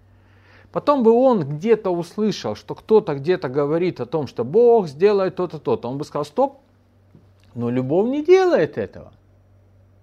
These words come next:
Но так как он находится в этой деноминации, и если он с этим не согласится, его просто могут попросить, то он принимает решение: "Ладно, в общем-то, мне здесь удобно,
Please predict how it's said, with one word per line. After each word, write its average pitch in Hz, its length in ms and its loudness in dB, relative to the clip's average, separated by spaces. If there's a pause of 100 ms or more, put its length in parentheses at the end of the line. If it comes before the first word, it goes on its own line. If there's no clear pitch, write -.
(920)
Но 220 60 -16
так 277 180 0
как 226 160 -6
он 226 140 -2
находится 190 500 -4
в 165 40 -2
этой 165 220 -2
деноминации, 135 1000 -6
и 131 140 -10
если 160 380 -4
он 151 180 -4
с - 80 -12
этим 139 280 -8
не 135 60 -6
согласится, 135 760 -8
его 127 200 -2
просто 131 340 -6
могут 120 300 -6
попросить, 117 680 -8 (380)
то - 100 -10
он 285 120 -8
принимает 190 500 -4
решение: 113 460 -6
"Ладно, 135 500 -8
в - 80 -12
общем-то, 127 380 -12
мне 254 180 -10
здесь 156 240 -10
удобно, 139 580 -4